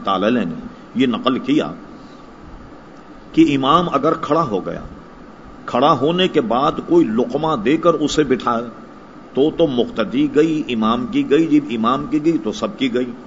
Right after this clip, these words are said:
اب اس میں دو قول ہیں، ایک یہ ہے کہ امام کو خود یاد آ جائے اور وہ بیٹھ جائے۔ اب اس میں بعضوں نے کہا نماز درست نہیں، بعضوں نے کہا ہو جائے گی، لیکن مفتاب قول یہ نقل کیا بہار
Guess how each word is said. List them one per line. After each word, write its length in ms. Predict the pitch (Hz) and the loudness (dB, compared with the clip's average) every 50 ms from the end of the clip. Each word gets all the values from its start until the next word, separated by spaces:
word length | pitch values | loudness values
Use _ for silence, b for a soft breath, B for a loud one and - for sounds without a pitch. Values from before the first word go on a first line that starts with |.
| - - - - - - - - - - - - - - | -20 -20 -20 -20 -20 -20 -20 -20 -20 -20 -20 -20 -6 -4
اب 140 | - 196 202 196 | -2 -2 0 0
اس 160 | 185 - - | -2 -2 0
میں 120 | 170 196 | -2 -2
دو 220 | 180 - 120 160 196 202 202 - | -2 2 4 6 6 6 6 4
قول 260 | 123 113 101 98 87 | 2 2 2 0 -2
ہیں، 100 | 82 80 - - - | -6 -10 -12 -8 2
ایک 260 | 151 170 180 - - | 4 4 4 4 2
یہ 220 | 135 143 180 190 131 | 0 2 2 4 4
ہے 200 | 123 143 180 185 | 4 2 2 2
کہ 180 | - - 160 156 - | 0 0 -2 -2 -2
امام 540 | 135 131 120 117 117 127 147 165 170 160 143 - | -4 -4 -2 -2 0 0 0 0 -2 -4 -6 -4
کو 120 | 135 135 113 - | -4 -4 -2 -2
خود 180 | 165 175 143 | -2 0 0
یاد 340 | 135 110 104 110 117 139 131 | 0 0 2 4 4 4 4
آ 120 | 120 113 113 | 2 2 0
جائے 260 | 104 107 104 107 107 107 - - - - - - - - - - - - - - - - - | 0 -4 -6 -6 -8 -12 -14 -16 -18 -20 -20 -20 -20 -20 -20 -20 -20 -20 -20 -20 -20 -10 -2
اور 160 | 113 127 139 | 0 2 2
وہ 180 | 147 143 147 143 | 4 6 4 6
بیٹھ 260 | 113 123 131 127 113 | 6 4 4 4 4
جائے۔ 280 | 107 123 117 120 123 117 110 - - - - - - - - - - - - - | 2 2 2 2 0 -4 -6 -10 -12 -16 -20 -20 -20 -20 -20 -20 -20 -20 -14 -4
اب 120 | - 117 107 | -4 -2 -2
اس 180 | 113 120 117 117 | -2 -4 -4 -4
میں 140 | 123 131 123 | -4 -4 -2
بعضوں 380 | 101 104 104 110 107 113 131 | 0 0 0 0 0 -2 -2
نے 100 | 131 127 107 - | -2 -2 -2 -2
کہا 320 | 113 110 117 120 127 123 123 - - - - - | -2 -4 -2 -4 -6 -8 -10 -14 -16 -20 -12 -6
نماز 360 | 104 107 113 110 113 117 120 110 90 87 | -4 -2 0 0 0 0 -2 -2 -2 -2
درست 280 | 117 131 131 - - | 0 0 0 -2 -2
نہیں، 300 | 117 120 113 120 123 110 101 95 | -2 -2 -2 -2 -2 -6 -6 -6
بعضوں 300 | 95 98 107 104 120 127 | -4 -4 -2 -2 -2 -2
نے 60 | 123 113 - | -2 -2 -2
کہا 80 | - 107 | -2 -2
ہو 200 | 107 110 131 123 | 0 0 0 2
جائے 260 | 110 120 127 139 135 92 | 2 2 2 2 0 -2
گی، 120 | 98 113 107 - B B B B B B - | -6 -8 -8 -10 B B B B B B 0
لیکن 360 | 104 123 123 120 127 123 113 101 | 0 0 2 2 2 0 2 2
مفتاب 480 | 104 240 - - - - 190 208 185 196 175 - | 2 0 0 2 4 4 4 6 6 4 4 4
قول 240 | - 151 156 147 135 | 2 2 4 4 4
یہ 120 | 127 139 | 2 2
نقل 320 | 135 123 113 - 120 117 104 | 2 0 0 0 0 0 0
کیا 240 | - 101 113 113 107 | -2 -2 0 0 0
بہار 260 | 95 98 85 101 | 0 -2 -2 -2